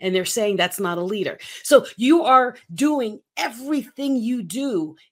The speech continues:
is leading someone that you may not even know.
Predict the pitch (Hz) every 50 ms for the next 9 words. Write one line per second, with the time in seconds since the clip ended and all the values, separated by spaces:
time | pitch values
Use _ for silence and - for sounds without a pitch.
0 | _ _ 240 233 214 - 214 220 240 254 254 214 226 208 196 - - - - -
1 | - 277 262 254 247 240 226 208 202 185 165 147 131 143 165 165 143 _ _ _
2 | _ _ _ - 175 - 190 226 254 240 220 202 202 202 196 190 - 160 196 185
3 | 185 185 180 175 170 170 156 - - -